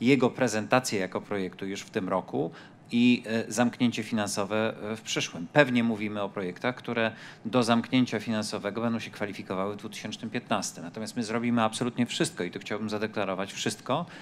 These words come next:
aby maksymalnie przyspieszyć realizację tych projektów. Natomiast raz jeszcze podkreślę, to nie są nasze projekty.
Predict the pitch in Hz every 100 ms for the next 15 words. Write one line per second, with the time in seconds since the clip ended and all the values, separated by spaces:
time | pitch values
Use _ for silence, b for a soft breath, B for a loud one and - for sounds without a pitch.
0 | B B B 127 127 127 127 131 131 139
1 | 131 135 123 113 - - 110 - - 110
2 | 104 104 107 110 101 - 104 90 85 131
3 | 175 - - 101 107 117 127 127 143 135
4 | 131 117 - 117 113 - 131 131 B -
5 | 113 123 131 127 - - 110 113 113 -
6 | 92 90 - -